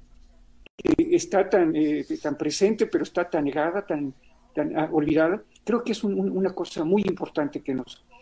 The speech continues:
y esto nos lleva, eh, pues, para valorar más la vida y demás. De, de repente puede ser tan fuerte que viene ahí un aspecto, este, negativo con la ansiedad, la angustia. De hecho, aumentó muchísimo mi trabajo. A mí me,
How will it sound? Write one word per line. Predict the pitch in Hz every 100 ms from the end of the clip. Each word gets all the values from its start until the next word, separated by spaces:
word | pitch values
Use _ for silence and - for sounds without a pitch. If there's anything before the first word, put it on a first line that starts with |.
| -
y | 180
esto | 185 175
nos | 160
lleva, | 165 160 165 - - -
eh, | 165 156 151
pues, | 156
para | - 143 139 131 _ - _
valorar | 160 151 160 185
más | 180 170
la | 151
vida | 147 190 196 185 180 185 - _ -
y | 143
demás. | 156 160
De, | 160 - 175
de | 165
repente | 170 170 214 -
puede | - 208
ser | - 214 - -
tan | 180 160
fuerte | - 160 147 202 220 - -
que | 160
viene | 175 175
ahí | 165
un | 170 160 170
aspecto, | 160 - 156 170 156
este, | 143 - 143
negativo | 139 139 - 165 160 196 - - - -
con | 165 151
la | 147
ansiedad, | 143 220 147 160 185
la | 170 147
angustia. | 143 190 185 175 143
De |
hecho, | 170 220
aumentó | 190 151 - 175
muchísimo | 165 185 - 165
mi | 147
trabajo. | 139 139 143 -
A | 156
mí | 170
me, | 170 165